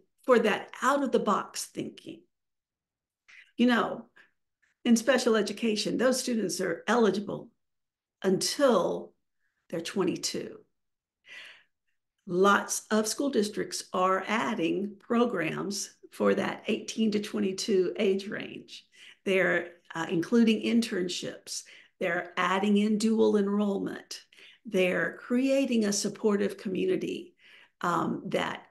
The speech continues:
uh, includes transitioning to, uh, jobs, that's pulling in agencies like vocational rehabilitation and Goodwill and, uh, D B H D D and all of those different agencies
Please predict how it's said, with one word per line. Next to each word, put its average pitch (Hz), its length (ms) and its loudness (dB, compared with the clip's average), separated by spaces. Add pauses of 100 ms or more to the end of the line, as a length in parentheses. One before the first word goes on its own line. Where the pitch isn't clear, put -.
uh, 156 80 -6 (320)
includes 180 760 2
transitioning 202 960 -2
to, 170 480 -6 (360)
uh, - 240 -8 (100)
jobs, 233 760 2
that's - 300 -6
pulling 214 540 2
in 180 240 -2
agencies 214 840 -2
like - 240 -12
vocational 101 600 -4
rehabilitation 196 1300 -2
and - 360 -8 (360)
Goodwill 208 1120 2
and, - 540 -6 (340)
uh, 151 120 -6
D 214 200 0
B 208 160 2
H - 260 0
D 180 140 -2
D 196 460 0
and 160 160 -2
all 254 300 0
of 254 100 -2
those 214 300 0
different 240 580 -6
agencies - 720 -2